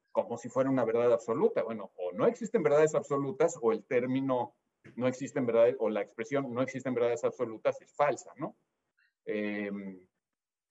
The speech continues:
bueno, eh, y, eh, yo creo que es, eso es lo, lo interesante de, de los epónimos, que, pues, a, muchos son, no, no solamente muchos, en, en la ciencia,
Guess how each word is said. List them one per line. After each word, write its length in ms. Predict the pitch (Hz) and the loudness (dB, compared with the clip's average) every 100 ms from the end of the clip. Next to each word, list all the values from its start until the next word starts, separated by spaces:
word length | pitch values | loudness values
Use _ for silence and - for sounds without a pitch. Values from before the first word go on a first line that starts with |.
| _ _ | _ _
bueno, 440 | 143 147 127 107 - | 0 2 2 -2 -8
eh, 340 | 127 120 123 131 | -6 -4 -6 -6
y, 100 | 143 | -6
eh, 240 | 147 143 143 - 135 147 - | -6 -8 -12 -16 -20 -20 -12
yo 220 | 147 185 | -4 -2
creo 160 | 180 - | -2 2
que 100 | 151 | 2
es, 180 | 147 - - _ _ - | 0 -8 -20 _ _ -10
eso 200 | 127 151 | -6 -4
es 80 | 131 | 2
lo, 260 | 113 104 110 | 4 2 0
lo 120 | 104 | -2
interesante 680 | 104 120 113 120 123 123 117 | 0 -2 -2 -2 -2 0 -2
de, 180 | 110 101 | 0 -2
de 120 | 95 | -4
los 200 | 95 - | -8 -8
epónimos, 500 | 113 120 110 101 95 - | -6 -4 -4 -8 -14 -12
que, 320 | 101 98 - _ _ _ - | -10 -10 -14 _ _ _ -6
pues, 180 | 127 143 | -2 0
a, 160 | 131 127 | -2 0
muchos 520 | 127 160 180 180 - | 0 2 2 2 4
son, 400 | 156 156 151 - _ _ - | 6 6 4 0 _ _ -10
no, 180 | 127 - | -10 -8
no 180 | 120 135 | -6 -4
solamente 380 | 143 143 135 131 | 0 0 0 -2
muchos, 420 | 117 165 - 107 | 2 2 2 -4
en, 240 | 98 92 92 | -6 -10 -12
en 120 | 95 | -10
la 120 | 92 | -10
ciencia, 680 | - 147 160 156 135 131 123 | -4 2 2 2 4 4 2